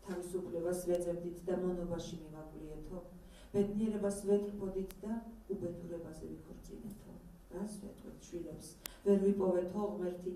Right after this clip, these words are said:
ცარში, სახლი მიწაზე, შემოგვერღვაო ჰორიზონტები, ვერ დავიცავით სიმყუდროვე ჩვენი ტაძრების.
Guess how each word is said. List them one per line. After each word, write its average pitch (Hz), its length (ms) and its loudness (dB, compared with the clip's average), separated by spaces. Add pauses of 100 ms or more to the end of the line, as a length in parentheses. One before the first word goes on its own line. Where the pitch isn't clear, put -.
ცარში, 175 420 -4 (240)
სახლი 185 440 0
მიწაზე, 180 580 -2 (280)
შემოგვერღვაო 190 800 6 (120)
ჰორიზონტები, 185 720 2 (280)
ვერ 208 120 8 (100)
დავიცავით 202 640 6
სიმყუდროვე 190 720 4
ჩვენი 190 220 0 (100)
ტაძრების. 185 640 -2